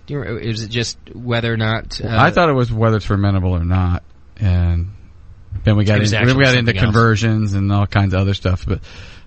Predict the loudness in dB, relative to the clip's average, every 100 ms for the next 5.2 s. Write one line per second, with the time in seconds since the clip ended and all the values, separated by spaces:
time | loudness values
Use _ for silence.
0 | -4 0 2 0 -2 -10 -20 -20 -16 -14
1 | -14 -18 -20 -20 -18 -6 -6 -4 -8 -10
2 | -18 -20 -20 -4 -2 -2 -2 -2 0 0
3 | 0 0 0 0 0 -2 -4 -2 -2 -2
4 | -2 -2 -2 -2 -2 -2 -2 -2 -2 -4
5 | -6